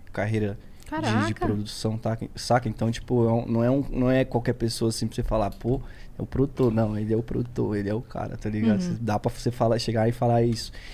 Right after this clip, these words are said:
Speaker 1: E, tipo, então, essa parada sempre teve dentro da minha casa. Então, pra mim, mano, chegar, tipo assim, gravar qualquer hora,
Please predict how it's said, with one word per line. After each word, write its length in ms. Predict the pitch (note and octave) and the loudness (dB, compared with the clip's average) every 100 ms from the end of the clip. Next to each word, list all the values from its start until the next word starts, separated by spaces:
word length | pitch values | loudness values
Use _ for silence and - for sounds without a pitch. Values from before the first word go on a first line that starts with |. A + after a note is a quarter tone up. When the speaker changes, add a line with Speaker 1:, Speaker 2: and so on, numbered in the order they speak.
| - - - | -12 -12 -2
Speaker 1:
E, 80 | B3 | 0
tipo, 180 | - | 4
então, 300 | F3+ F3 F3+ | 2 6 6
essa 180 | F#3+ F3+ | 6 4
parada 320 | F3+ E3 E3+ | 6 8 8
sempre 300 | E3+ G3 F#3 | 6 4 4
teve 180 | G3 F#3 | 4 6
dentro 300 | E3 F3+ F#3 | 6 4 4
da 140 | E3 E3 | 6 6
minha 160 | E3 | 6
casa. 380 | F3 D3+ E3 F3 | 6 6 6 6
Então, 180 | E3 D#3+ | 4 2
pra 160 | - D#3+ | 4 4
mim, 160 | E3+ | 4
mano, 300 | - - C3+ | 4 4 4
chegar, 400 | B2 D3+ C3 B2+ | 4 4 6 6
tipo 160 | B2 C#3 | 6 2
assim, 260 | B2+ C3+ | 2 4
gravar 320 | B2+ B2 A#2+ A#2+ | 6 6 6 4
qualquer 380 | B2 A#2+ B2+ | 0 0 4
hora, 360 | A#2 B2 C#3+ C#3 | 6 8 8 4